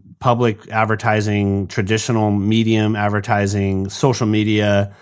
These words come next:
um, even website to some certain extent was gonna be a challenge,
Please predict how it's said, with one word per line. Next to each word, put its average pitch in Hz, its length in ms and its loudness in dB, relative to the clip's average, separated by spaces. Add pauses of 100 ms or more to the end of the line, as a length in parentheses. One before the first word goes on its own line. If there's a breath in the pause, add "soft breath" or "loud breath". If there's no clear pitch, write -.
(320 loud breath)
um, 101 280 -2
even 139 260 4
website 110 580 0
to 107 100 -4
some 101 200 -2
certain 98 200 -6
extent 117 480 -4
was 113 200 -2
gonna 147 200 2
be 143 220 2
a 110 80 2
challenge, 117 760 -2